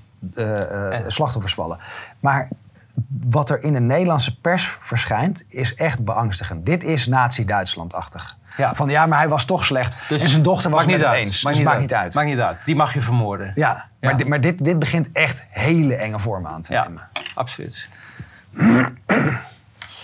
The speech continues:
Speaker 2: E U betaalt N G O's die illegale, eh, Tunesiërs en Egyptenaren oppikken en aan de Europese grenzen afzetten.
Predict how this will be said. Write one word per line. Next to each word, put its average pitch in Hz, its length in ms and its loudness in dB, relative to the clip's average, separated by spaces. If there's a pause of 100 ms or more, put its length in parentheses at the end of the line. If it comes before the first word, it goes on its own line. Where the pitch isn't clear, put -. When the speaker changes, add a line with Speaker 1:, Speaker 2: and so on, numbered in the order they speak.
(360)
Speaker 2:
E 135 180 -4
U 175 200 -4
betaalt 131 520 -2
N 127 200 0
G 117 200 -2
O's 131 460 -8
die 120 280 -4
illegale, 127 760 -2
eh, 117 360 -6
Tunesiërs 127 580 -6
en 127 100 -10
Egyptenaren 120 760 -4
oppikken 117 560 -10
en 110 180 -4
aan 107 140 -6
de - 120 -10
Europese 120 520 -6
grenzen 113 380 -6
afzetten. 107 440 -8